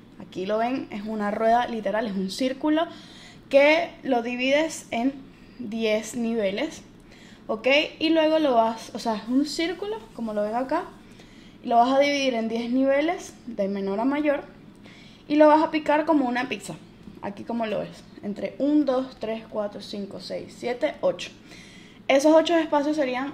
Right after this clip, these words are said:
los ocho aspectos de tu vida en los cuales tú te sientes más o menos satisfecho. Entonces, por ejemplo,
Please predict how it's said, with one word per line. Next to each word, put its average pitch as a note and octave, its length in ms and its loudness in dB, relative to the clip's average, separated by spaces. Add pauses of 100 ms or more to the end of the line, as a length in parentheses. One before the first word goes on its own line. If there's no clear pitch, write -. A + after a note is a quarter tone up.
(120)
los A3 160 -8
ocho A3+ 200 -8
aspectos C4 360 -8
de C4+ 80 0
tu C#4+ 160 -6
vida C4+ 300 -2 (180)
en G3 140 -4
los F#3 100 -8
cuales G3+ 560 -6 (400)
tú A#3 120 -4
te A#3 120 -2
sientes B3+ 480 -4
más C4+ 320 -2
o A#3 80 -4
menos G#3 200 -6
satisfecho. - 580 -12
Entonces, A3 600 -6
por C#4+ 140 2
ejemplo, C#4 460 -2